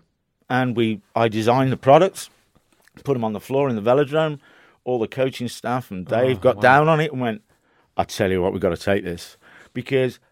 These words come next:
Speaker 1: that <laughs> hotel room on, you know, on the Tour de France, who was in there last night? Who was in there last night? So when they started getting really nervous about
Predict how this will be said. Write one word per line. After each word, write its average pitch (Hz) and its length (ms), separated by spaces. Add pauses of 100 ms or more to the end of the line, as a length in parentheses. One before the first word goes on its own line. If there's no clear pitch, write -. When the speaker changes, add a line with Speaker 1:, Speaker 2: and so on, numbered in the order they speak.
Speaker 1:
that 170 260
<laughs> 180 80
hotel 190 400
room 98 500 (600)
on, 113 340 (160)
you 123 100
know, 104 320
on 113 100
the 104 80
Tour 147 240
de 110 80
France, 95 380
who 165 140
was 160 160
in 135 160
there 123 120
last 107 280
night? 135 400 (640)
Who 165 140
was 151 160
in 113 120
there 101 160
last 92 240
night? 87 220 (180)
So - 140
when 165 140
they 202 80
started 160 380
getting 127 360
really 131 340
nervous 123 520
about 92 360